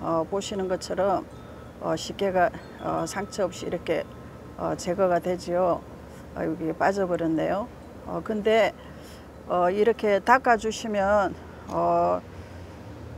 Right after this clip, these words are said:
그 식물에는, 어, 큰 피해 없이, 어, 이 그 소독용, 어, 알코올을,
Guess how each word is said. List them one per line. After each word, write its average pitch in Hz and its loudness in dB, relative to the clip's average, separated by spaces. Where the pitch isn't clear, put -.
그 180 2
식물에는, 214 4
어, 165 0
큰 - -8
피해 214 4
없이, 190 2
어, 165 4
이 165 0
그 165 -2
소독용, 175 2
어, 165 -2
알코올을, 180 2